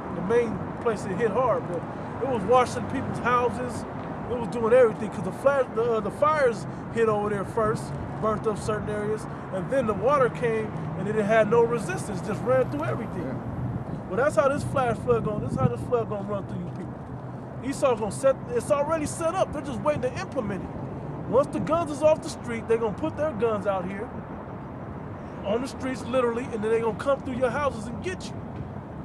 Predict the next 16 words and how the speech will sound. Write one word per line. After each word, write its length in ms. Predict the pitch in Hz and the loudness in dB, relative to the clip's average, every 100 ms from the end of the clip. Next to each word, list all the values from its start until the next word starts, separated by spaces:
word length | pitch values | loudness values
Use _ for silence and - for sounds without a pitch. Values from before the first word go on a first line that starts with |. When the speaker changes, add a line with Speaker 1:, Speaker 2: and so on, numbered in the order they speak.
| - - | -8 -8
Speaker 2:
Yeah. 600 | - - - - - - | -8 -8 -10 -10 -10 -8
Speaker 1:
It 60 | 185 | -8
says, 320 | - 226 202 | -2 0 0
um, 400 | 247 214 202 170 - - - - - - - - - | 2 2 2 0 -6 -10 -10 -10 -10 -8 -8 -8 -6
uh, 580 | 202 202 214 208 202 190 185 - - | -2 0 0 0 2 0 -2 -6 -4
"The 100 | 185 | -2
burning 480 | - 269 294 285 214 | 4 4 4 0 2
wrath 340 | 277 262 147 | 4 2 0
of 120 | 226 | 0
a 80 | 214 | -2
great 300 | 190 247 240 | 2 6 6
multitude 580 | 190 262 311 - - 226 | 4 2 2 -2 -6 -4
is 120 | 202 | -4
kindled 360 | - 277 233 233 | -4 -4 -2 2
over 260 | 330 311 | 2 2
you, 180 | 190 - | -4 -6